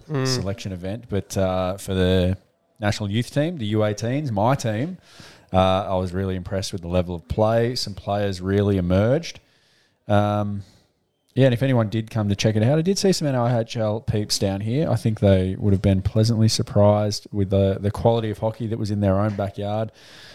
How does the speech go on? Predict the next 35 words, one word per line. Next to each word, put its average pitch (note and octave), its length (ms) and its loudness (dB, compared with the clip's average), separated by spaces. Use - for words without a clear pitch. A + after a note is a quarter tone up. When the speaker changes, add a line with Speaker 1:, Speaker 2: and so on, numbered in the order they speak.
Speaker 2:
And, A#2+ 80 0
mate, B2 140 6
I've F3+ 160 2
been E3 100 -2
on A#2 120 -4
the G#2+ 360 -4
hiss - 340 -8
website F#2 540 -2
Speaker 1:
Ooh. F#3 140 -4
Speaker 2:
'cause A3+ 260 -6
one B2+ 140 -4
of F3 40 -8
the C#3+ 60 -4
figure F#2+ 240 -10
skaters D2+ 400 -4
was E2 160 -4
asking E2+ 380 -2
when F#2 160 0
the E2 80 -6
figure F2+ 260 -6
time D#2 280 -6
is. C2+ 260 -6
And, G2 320 0
you A#2+ 100 2
know G#2+ 140 6
us, F#2+ 240 -2
we're G#2 180 -4
hockey G2 300 -4
people. G#2 520 -4
We G#2 120 -2
Speaker 1:
Yep. G2+ 100 2
Speaker 2:
don't, B2 260 -4
uh, C#3 260 -4
you D#3+ 120 -4
know, D#3 200 -4